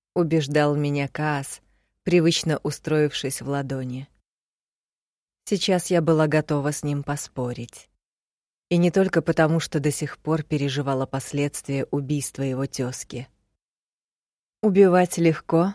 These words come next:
когда ты охотник, загоняющий добычу. Когда ты останешься голодным, если не сумеешь справиться с кроликом или перепелкой. Юркая, хитрая, осторожная дичь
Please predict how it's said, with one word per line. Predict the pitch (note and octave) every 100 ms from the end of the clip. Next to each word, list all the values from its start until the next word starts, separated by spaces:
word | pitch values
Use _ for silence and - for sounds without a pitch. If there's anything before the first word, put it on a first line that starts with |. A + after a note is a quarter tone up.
| _
когда | - D#3+ D#3+
ты | D#3 E3
охотник, | D3+ - F3 G#3 E3
загоняющий | D3 D3+ D3+ D3 C#3+ - D3+
добычу. | D3 C#3+ C#3+ C3 - D3 - _ _ _ _ _ _ _ -
Когда | A3+ F3+ F#3
ты | - -
останешься | - F3 - F3+ F3+ - F3
голодным, | E3 F3 F#3 D#3+ C3 B2+ C3+ _ _ -
если | F3+ F3 D#3+ D3+
не | D3 D3+
сумеешь | - D#3 E3+ D#3 -
справиться | - D#3 D3+ D3 -
с | D3
кроликом | - D#3+ E3 D3+ C#3 C#3+
или | E3 D#3
перепелкой. | D3+ D#3 D#3+ D#3+ C#3 B2+ - C3 - _ _ _ _ _ _ _ _ _ _ -
Юркая, | F#3 F#3 F#3+ - D3+ D3
хитрая, | - F#3 F#3 D#3+ D3 C#3
осторожная | D#3 D3+ E3+ D#3+ D#3 D#3 D3+
дичь | C#3 E3+ -